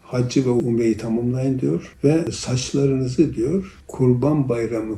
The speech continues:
birinci gününe kadar kesmeyin," diyor. Yani sadece saç kesme yasağı var. Ama olabilir,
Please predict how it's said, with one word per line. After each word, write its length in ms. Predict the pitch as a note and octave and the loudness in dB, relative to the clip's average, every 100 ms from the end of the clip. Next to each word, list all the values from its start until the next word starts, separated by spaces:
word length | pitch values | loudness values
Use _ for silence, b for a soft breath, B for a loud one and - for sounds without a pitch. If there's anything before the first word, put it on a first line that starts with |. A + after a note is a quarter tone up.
| - | -2
birinci 480 | B2 C3+ B2 C#3 C#3+ | 2 2 2 0 -2
gününe 420 | A#2+ A#2+ C3 C#3 | -2 0 0 -2
kadar 520 | - C3+ E3+ F#3+ - - | -4 -4 -4 -6 -14 -8
kesmeyin," 680 | B2 - - - E2+ E2+ | -6 -6 -8 -12 -14 -16
diyor. 360 | F2+ - - - _ | -18 -20 -20 -20 _
Yani 140 | D3 - | -12 -10
sadece 400 | - F3+ C3 D3 | 0 2 2 0
saç 300 | - B2 - | -2 -6 -6
kesme 300 | F2 - A#2+ | -8 -8 -10
yasağı 460 | F#2+ - A2 G2 | -10 -10 -8 -6
var. 140 | C#3+ G#3+ - _ _ - | -4 -6 -8 _ _ 2
Ama 220 | C#3+ C3 | 2 4
olabilir, 800 | B2+ A#2+ C3+ A#2 A#2+ - - | 2 0 0 0 -2 -4 -8